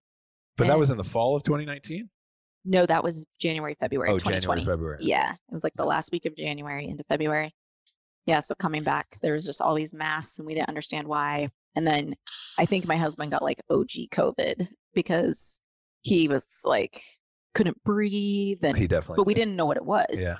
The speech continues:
Speaker 2: You know, it was still so early. So we were just like, "Yeah, you got the Vegas crud. You shouldn't have,
Speaker 1: Uh,
Speaker 2: that last <laughs> table got you."
Speaker 1: That will happen.
Speaker 2: <laughs>
Speaker 1: That
Speaker 2: Yeah.
Speaker 1: will happen.
Speaker 2: Yeah, for sure.
Speaker 1: But I think
Speaker 2: So
Speaker 1: a lot of people did that. They had covid without even knowing it.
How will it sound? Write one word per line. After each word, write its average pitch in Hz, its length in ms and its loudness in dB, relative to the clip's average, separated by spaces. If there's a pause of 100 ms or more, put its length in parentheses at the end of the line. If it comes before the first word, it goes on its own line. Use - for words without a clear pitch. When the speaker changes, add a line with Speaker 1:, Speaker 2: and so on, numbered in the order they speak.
(100)
Speaker 2:
You 185 120 -2
know, 147 100 2
it - 20 2
was 147 140 0
still - 180 2
so - 240 2
early. 165 420 2 (560)
So 175 140 2
we 160 80 4
were 151 80 2
just 147 240 -4
like, 165 140 -4
"Yeah, 175 140 2
you 165 100 0
got 156 180 0
the 143 80 -2
Vegas - 340 -2
crud. - 540 0 (120)
You - 120 -4
shouldn't 165 320 2
have, - 140 -6
Speaker 1:
Uh, - 40 -12
Speaker 2:
that 156 180 2
last 156 380 0 (200)
<laughs> - 180 -2
table 156 380 2
got 143 280 0
you." 165 140 4
Speaker 1:
That 127 180 4
will 143 160 4
happen. - 400 2
Speaker 2:
<laughs> - 20 -18
Speaker 1:
That 277 160 -2
Speaker 2:
Yeah. 196 240 2
Speaker 1:
will 104 60 -2
happen. 101 340 -6
Speaker 2:
Yeah, 170 340 4
for 208 100 -2
sure. - 320 -2
Speaker 1:
But 131 80 4
I 156 60 4
think 214 140 2
Speaker 2:
So 196 40 2
Speaker 1:
a 135 40 2
lot 143 140 0
of 208 60 -2
people 117 240 2
did 92 200 -6
that. 92 180 2
They 98 100 2
had 104 220 0
covid 110 340 2
without 107 300 2
even 104 160 -8
knowing 110 260 0
it. 82 160 -10